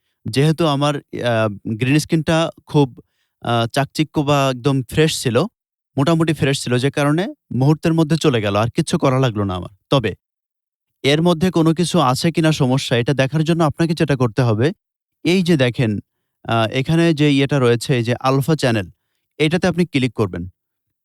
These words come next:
ক্লিক করার পরে দেখেন ভিডিওতে কোনো সমস্যা আছে কিনা ব্যাকগ্রাউন্ডে, সেটা দেখাচ্ছে।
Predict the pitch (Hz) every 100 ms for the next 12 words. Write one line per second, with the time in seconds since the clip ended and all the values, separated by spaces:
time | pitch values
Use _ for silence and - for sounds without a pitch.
0 | _ _ _ _ _ _ _ - - 151
1 | - 175 160 127 117 117 123 139 113 156
2 | _ _ _ _ _ _ _ _ _ _
3 | _ _ - 117 147 180 185 185 180 -
4 | 135 147 160 127 - 139 123 104 110 110
5 | 110 98 113 175 _ _ _ - 143 135
6 | 110 117 101 -